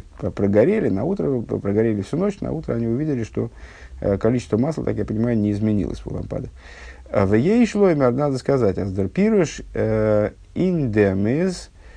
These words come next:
что объяснение тому заключается, э, э, скобка дальше, «Нит аздер шемен год ойз гебрент und der noch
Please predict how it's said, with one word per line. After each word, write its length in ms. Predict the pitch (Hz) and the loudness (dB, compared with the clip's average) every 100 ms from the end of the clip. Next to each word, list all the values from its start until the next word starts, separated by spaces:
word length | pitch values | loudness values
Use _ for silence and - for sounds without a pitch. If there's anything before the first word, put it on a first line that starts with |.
| - | -20
что 640 | - - - - 135 131 | -16 -14 -4 2 4 6
объяснение 680 | 120 120 117 - 185 180 165 | 4 4 0 0 0 0 0
тому 480 | 143 160 156 123 90 | 0 0 2 2 0
заключается, 680 | 92 - 110 107 87 - 92 - - - - - - - - | -2 -2 0 0 -2 -6 -14 -16 -20 -20 -20 -20 -20 -18 -6
э, 580 | 104 98 98 98 98 95 - - - - - | 0 2 4 2 0 -4 -12 -16 -12 -12 -12
э, 140 | - - - - - | -14 -12 -14 -18 -10
скобка 340 | - 98 90 | -6 -4 -2
дальше, 300 | 92 - 101 - - - - - 107 104 - - - | -4 -4 -8 -14 -20 -20 -20 -6 -2 0 -2 -4 2
«Нит 420 | 107 196 240 214 | 4 4 4 4
аздер 380 | 160 117 117 101 | 4 4 2 2
шемен 480 | - 156 151 131 | 2 2 2 0
год 220 | 101 110 - | 2 0 2
ойз 340 | 156 160 147 | 2 2 0
гебрент 680 | 123 135 117 113 123 123 113 | 0 -2 2 2 4 2 0
und 160 | 107 101 | 0 0
der 100 | 101 | 0
noch 320 | 131 139 | 2 0